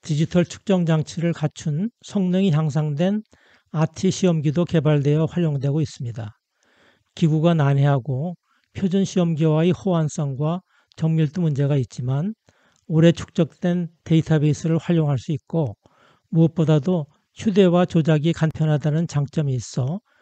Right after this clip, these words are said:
아직도 많이 활용되고 있습니다. 특히 리얼 시험기와의 호환성 문제는 완벽하게 해결할 수 없는 대신 아티 지수가 팔십 이상인 경우에는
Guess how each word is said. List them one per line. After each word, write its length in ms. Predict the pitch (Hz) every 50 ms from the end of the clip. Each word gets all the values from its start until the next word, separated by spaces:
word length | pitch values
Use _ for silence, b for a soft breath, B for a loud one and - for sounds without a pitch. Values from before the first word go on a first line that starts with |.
| b b b b b
아직도 440 | - 160 143 143 143 - - 185
많이 400 | 170 135 131 135 135 131 143 170
활용되고 500 | 160 - - 165 156 143 131 127 147 160
있습니다. 440 | 175 - - - 147 120 104 110 104 - - _ _ _ _ _ _ _ _ _ _ _ _ _ _ -
특히 460 | - - - - 196 196 165 117 104 - _ _ _ _ _ _ _ -
리얼 360 | 202 139 160 175 180 180 180
시험기와의 760 | 175 - 190 175 170 165 143 160 165 160 156 160 170 190 196
호환성 540 | 151 - - 190 175 170 160 - - 180 160
문제는 500 | 147 143 123 147 147 156 185 175 120 110 _ b b b b b b b
완벽하게 680 | 165 147 147 156 139 160 156 - 156 165 165 180 185 160
해결할 360 | 139 160 151 165 147 147 139
수 120 | - -
없는 240 | 170 143 143 143 139
대신 500 | 123 135 131 113 - - 123 131 180 233 - _ _ b b b b b b b b
아티 400 | - 143 147 - - - - 175
지수가 540 | 143 170 - - - 165 147 170 175 170 165 _ _ _ _ _ _ -
팔십 500 | - - 202 196 - - - 226 190 165
이상인 480 | 160 143 - 160 165 165 165 170 160
경우에는 680 | 143 156 143 147 143 143 135 135 127 127 139 180 220